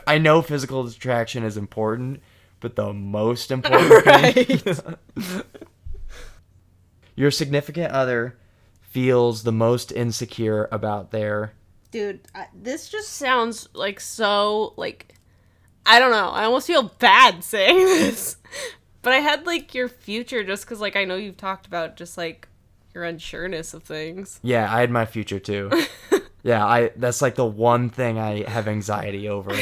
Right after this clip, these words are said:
Speaker 1: is, like, just what am I gonna do? Where am I gonna be? That type of stuff. So, yeah, you're right. Okay, so for you, I had education.
Speaker 2: I put my body.
Speaker 1: Okay.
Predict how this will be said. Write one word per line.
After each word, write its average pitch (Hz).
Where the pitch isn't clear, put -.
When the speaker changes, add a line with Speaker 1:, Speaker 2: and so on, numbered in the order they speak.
Speaker 1:
is, -
like, 104
just -
what 113
am 107
I 107
gonna 107
do? 104
Where 104
am 104
I 104
gonna 104
be? 101
That 110
type 110
of 104
stuff. 104
So, 151
yeah, 147
you're 156
right. 104
Okay, 110
so 113
for 113
you, 120
I 120
had 110
education. 110
Speaker 2:
I 196
put 277
my 277
body. 151
Speaker 1:
Okay. 104